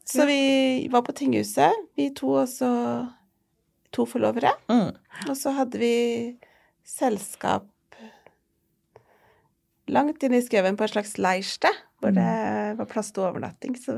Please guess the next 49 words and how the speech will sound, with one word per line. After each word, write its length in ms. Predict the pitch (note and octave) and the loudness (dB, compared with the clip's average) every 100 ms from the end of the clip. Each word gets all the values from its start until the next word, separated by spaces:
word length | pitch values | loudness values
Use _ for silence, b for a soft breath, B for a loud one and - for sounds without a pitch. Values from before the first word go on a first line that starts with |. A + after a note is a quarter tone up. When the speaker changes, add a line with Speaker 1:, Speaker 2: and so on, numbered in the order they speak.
| G#3+ | -2
Speaker 1:
var 160 | F#3 | 0
egentlig 280 | C#4 C4 G3+ | -2 -2 -2
fra 120 | G#3 G3+ | -2 -2
fredagen 440 | G3+ A#2+ C3+ E3+ | 0 2 2 0
til 120 | G3+ | -4
søndagen 400 | G3 F3 F3 G3+ | -4 -2 -2 -2
sånn, 360 | G3+ F#3+ F#3+ F#3 - B B B B B B B - | -2 -2 -4 -8 -16 B B B B B B B -10
eh, 400 | G#3 G3 G3+ G#3 - | -8 -6 -8 -10 -4
folk 220 | C#4+ C#4+ | -2 0
gikk 200 | - - | -2 -4
på 100 | C#4 | -6
ski, 520 | - G#3 G3+ G3+ G3+ | -2 0 2 2 4
og 100 | F#3+ | 4
vi 60 | G3 | 4
hadde 280 | G#3 G#3 | 4 2
grillfe-, 680 | G3 F#3+ F3 F3 F3 - G3 G3 | 0 -2 0 -2 -2 -6 -6 -6
grilla, 680 | G#3+ G#3+ F3 F3 D#3 D#3+ D#3+ | -2 0 0 -2 -2 -2 0
og 320 | D#3 D#3+ D#3+ B B B B - | 0 0 0 B B B B 2
det 60 | |
var 100 | A3 | 4
liksom 180 | A#3+ A#3 | 4 2
ikke 140 | A3 | 2
sånn 200 | A3 E3 E3 | 4 4 4
høytidelig 480 | F3 E3+ D#3 C3+ F3 | 0 0 -2 2 2
å 40 | |
sitte 300 | F3 - E3+ | 0 -6 -4
rundt 200 | E3 E3 | -2 -2
et 160 | E3+ E3+ | -4 -4
bord 220 | D#3 D#3 | -4 -2
og 60 | |
holde 220 | E3+ E3+ F3 | -2 -4 -2
taler 400 | G3+ E3+ D#3+ F#3 | 0 0 0 -2
og 80 | |
sånn, 160 | G#3 A3+ | 0 0
for 60 | A3 | 2
det 100 | F3+ | 2
var 120 | F#3 | 2
ikke 160 | F3+ F3+ | -2 -4
vi 300 | F3 F3+ - _ _ | -4 -6 -10 _ _
komfortable 580 | - E3 E3+ E3+ D#3 D#3+ | -6 -4 -4 -2 -2 0
med, 120 | F3+ | 0
og 60 | - | 0
ikke 360 | G#3 - E3+ F3 | -4 -6 -2 0
gjestene 480 | F#3 F3+ - D#3 E3 | -2 -4 -8 -6 -4
heller, 320 | - F3 G#3+ B B B B B | -4 -2 -2 B B B B B
for 100 | - | -4
det 100 | G#3+ | -2
var 140 | F#3 F3 | 0 0
liksom... 420 | F#3+ F#3+ E3+ F3 | -2 -6 -8 -10